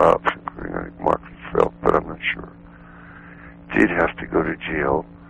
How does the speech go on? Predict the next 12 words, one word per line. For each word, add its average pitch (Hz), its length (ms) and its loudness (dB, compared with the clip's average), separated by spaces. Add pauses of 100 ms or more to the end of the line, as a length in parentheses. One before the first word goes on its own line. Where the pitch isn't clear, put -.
(460)
for - 160 -14
violating 80 640 2
the 78 80 -10
law 78 360 0 (1500)
and 69 120 -8
wiretapping 76 760 0
when 50 160 -8
they 50 100 -8 (100)
shouldn't - 300 -4
be. 50 120 -14 (2250)
And, 82 360 -8 (140)
uh, 82 380 2